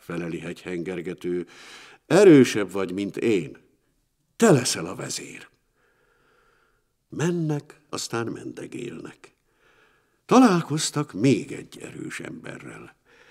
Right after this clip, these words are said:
Egy nagy hegyóriás tövében úgy gyúrt egy óriási nagyrakás vasat, mint az asszonyok a tésztát.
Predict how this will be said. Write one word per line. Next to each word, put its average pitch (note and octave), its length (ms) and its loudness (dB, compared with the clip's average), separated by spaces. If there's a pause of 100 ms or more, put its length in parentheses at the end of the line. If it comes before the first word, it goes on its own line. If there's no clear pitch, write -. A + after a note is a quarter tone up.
(460)
Egy E2+ 300 -6
nagy D#3 720 4
hegyóriás A2 920 0
tövében G2+ 800 0
úgy F#3+ 580 -4
gyúrt D#3 480 -2
egy B2 240 -2
óriási B2 760 0
nagyrakás F#2+ 720 -4
vasat, B2 500 -2 (320)
mint F2 300 -4
az D2 220 -10
asszonyok A2 580 -2
a D2 60 -8
tésztát. - 920 -14